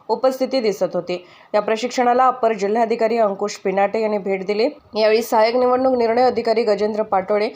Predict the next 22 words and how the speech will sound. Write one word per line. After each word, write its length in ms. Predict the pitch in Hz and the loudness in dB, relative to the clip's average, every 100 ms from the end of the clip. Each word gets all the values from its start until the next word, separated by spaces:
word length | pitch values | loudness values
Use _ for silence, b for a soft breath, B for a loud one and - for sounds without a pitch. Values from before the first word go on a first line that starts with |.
| B B _ | B B _
तहसीलदार 440 | 233 233 247 262 262 | 0 0 2 4 2
भाऊसाहेब 440 | 247 226 226 220 220 | 2 0 0 -2 -2
थोरात, 260 | 214 202 214 | 0 0 0
नरेंद्र 440 | 202 190 208 202 | 0 2 2 0
सोनवणे, 500 | 214 214 196 208 214 | 0 -2 0 0 0
नायब 240 | 233 196 196 | 2 2 2
तहसीलदार 400 | 214 214 226 233 | -2 -4 0 0
सचिन 400 | 254 208 202 214 | 0 -4 -4 -6
कांबळे 380 | 202 185 190 202 226 b b - | -2 -2 0 -2 -4 b b -4
यांच्यासह 640 | 226 233 247 247 247 254 | -2 0 0 0 2 2
महसूलचे 540 | 262 214 214 220 214 | 2 0 -2 -6 -4
कर्मचारी, 580 | 214 196 196 214 226 240 | -2 0 0 0 0 2
अधिकारी 420 | 226 185 208 202 | 0 0 0 0
उपस्थित 400 | 196 180 202 247 247 | -2 -4 -2 0 0
होते. 300 | 233 226 233 | 0 0 0
यावेळी 200 | 208 202 | 0 -2
कुणालाही 540 | 208 208 226 233 240 | -2 0 2 2 2
आरोग्याची 500 | 262 214 202 208 214 | 2 2 0 -4 -4
समस्या 440 | 220 196 190 196 247 | -4 -2 -2 0 0
उद्भवू 380 | 220 175 208 | 0 -2 -4
नये 260 | 196 190 196 | 0 0 -2
त्यासाठी 600 | 196 180 180 220 202 165 | -2 -2 0 -2 -2 -6